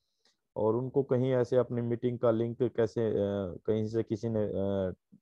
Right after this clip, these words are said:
सेंड किया और उन्होंने उस पे मेरे को कॉल किया और उन्होंने बताया, "सर, आप हरियाणा से हैं?" तो मैं भी हरिया-, हम भी हरियाणा आते रहते हैं, बिहार से थे वो।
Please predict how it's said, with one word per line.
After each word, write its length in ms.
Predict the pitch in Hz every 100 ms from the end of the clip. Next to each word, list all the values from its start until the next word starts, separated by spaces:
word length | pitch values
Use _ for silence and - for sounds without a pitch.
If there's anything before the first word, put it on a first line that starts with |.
| _ _ -
सेंड 320 | - 117 123
किया 360 | - 123 101 73 _ _ _ _ _ _ _
और 220 | 110 110 104 98 95 85 85 - _
उन्होंने 400 | - 104 131 127
उस 160 | 120 117
पे 180 | _ 117
मेरे 200 | 117 117
को 120 | 113
कॉल 300 | - 123 143
किया 200 | 135 139
और 80 | 127
उन्होंने 300 | 120 117 110
बताया, 360 | 113 123 127
"सर, 240 | 120 123 117
आप 140 | 107 95
हरियाणा 360 | 101 107 117
से 160 | 113 123
हैं?" 260 | 117 120
तो 220 | 117 113 107
मैं 220 | 110 110
भी 140 | 113
हरिया-, 320 | 110 104 104
हम 220 | 98 107 110
भी 120 | 113
हरियाणा 460 | 107 107 107 107
आते 200 | 104 -
रहते 260 | 110 101 -
हैं, 140 | 120
बिहार 340 | 110 101 101 104
से 180 | - 98
थे 140 | 98
वो। 240 | 98 95